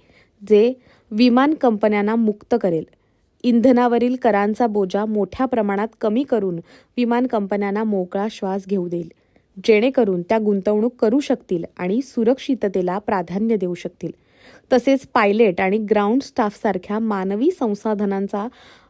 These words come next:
योग्य कामाचे तास, पुरेशी विश्रांती आणि कोणत्याही भीतीशिवाय सुरक्षा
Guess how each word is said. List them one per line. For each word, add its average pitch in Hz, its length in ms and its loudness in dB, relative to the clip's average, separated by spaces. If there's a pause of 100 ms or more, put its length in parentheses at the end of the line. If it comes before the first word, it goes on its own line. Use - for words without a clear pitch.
(260)
योग्य 285 340 2
कामाचे 233 460 2
तास, 185 320 0 (180)
पुरेशी 233 420 2
विश्रांती 220 680 -2
आणि 196 240 -4
कोणत्याही 220 600 0
भीतीशिवाय 208 880 0
सुरक्षा 233 520 -2